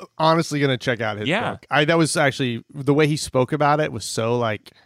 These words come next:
Speaker 1: I don't know. I really like talking
Speaker 2: I
Speaker 1: about it.
Speaker 2: love the way
Speaker 1: Like,
Speaker 2: Mike
Speaker 1: most time when
Speaker 2: talks.
Speaker 1: people talk about movies, like,
Speaker 2: Yeah.
Speaker 1: that part of movies, it's just like, "Oh, my God, I wanna fucking kill myself. Like,
Speaker 2: Yeah.
Speaker 1: I don't wanna listen to you." But I really enjoyed the way he spoke about it. It was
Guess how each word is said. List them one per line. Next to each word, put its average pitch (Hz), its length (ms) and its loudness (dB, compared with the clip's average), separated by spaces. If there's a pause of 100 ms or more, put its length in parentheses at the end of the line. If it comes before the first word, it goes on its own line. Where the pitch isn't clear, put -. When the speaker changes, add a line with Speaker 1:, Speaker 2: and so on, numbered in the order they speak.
(480)
Speaker 1:
I - 80 -2
don't 202 80 2
know. 180 80 4
I 123 80 6
really 156 260 6
like 131 180 0
talking 110 300 -4
Speaker 2:
I 165 120 2
Speaker 1:
about 180 100 -2
it. - 40 -4
Speaker 2:
love 190 360 -2
the 180 80 -4
way 151 160 0
Speaker 1:
Like, 170 120 4
Speaker 2:
Mike 147 100 2
Speaker 1:
most 185 220 4
time 269 200 4
when 214 100 4
Speaker 2:
talks. - 60 -8
Speaker 1:
people 156 340 0
talk 117 320 -2
about 117 220 -4
movies, 113 500 -2
like, 120 120 0
Speaker 2:
Yeah. 107 80 0
Speaker 1:
that 127 200 0
part 147 160 4
of 143 60 0
movies, 143 340 4
it's 123 120 -2
just 127 180 -4
like, 113 200 -2
"Oh, 113 180 -10
my 104 140 -8
God, 98 200 -4
I 95 40 -4
wanna 92 180 -6
fucking 95 280 -10
kill 92 160 -8
myself. 90 320 -10
Like, 104 140 -8
Speaker 2:
Yeah. 110 200 -4
Speaker 1:
I - 20 -6
don't 113 260 0
wanna 110 180 -2
listen 110 220 -4
to 113 80 -2
you." 107 80 -2 (240)
But 208 100 4
I 247 40 6
really 247 260 4
enjoyed 220 280 4
the 202 80 2
way 202 180 0
he 190 120 -2
spoke 202 280 -2
about 117 260 0
it. 110 60 4
It 110 80 -6
was 127 100 0